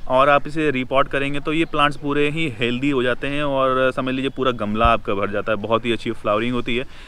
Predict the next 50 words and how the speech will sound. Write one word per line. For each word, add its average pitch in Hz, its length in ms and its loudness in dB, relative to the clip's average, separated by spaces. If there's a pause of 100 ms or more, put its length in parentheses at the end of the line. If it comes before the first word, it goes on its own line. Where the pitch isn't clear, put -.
(180)
जेरेनियम 127 420 2
की 160 80 0
प्राइ-, 131 220 0
जो 120 80 2
pricing 117 380 0
है, 123 100 2
वो 117 200 2
है 127 80 0
थर्टी 117 380 0
रुपीज़। 131 300 0 (560)
यहाँ 123 240 4
मुझे 147 200 2
kale 151 320 4
भी 160 100 8
दिख 127 160 2
रहा 104 120 6
है, 123 80 4 (420)
और 113 200 0
kale 156 240 4
की 165 160 2
अगर 165 260 4
आप 160 160 6
poly 131 220 4
bags 139 240 4
में 160 80 -2
लेते 151 260 -2
हैं 156 120 0
तो 147 120 0
उसकी 151 200 -2
pricing 147 360 0
लगभग 147 300 2
आपको 147 240 2
मिल 143 160 -2
जाएगी 139 240 0
थर्टी 139 320 0
रुपीज़ 127 260 2
में, 127 140 0 (360)
और 117 580 6 (420)
ये 107 160 2
देखिए, 104 320 2 (260)
और 107 180 4
अगर 110 200 4
आप 110 140 2
इसे 117 140 0
pots 120 380 4
में 156 100 0
लगे 139 160 4
लगाए 120 260 6
लेते 117 260 2
हैं 120 200 0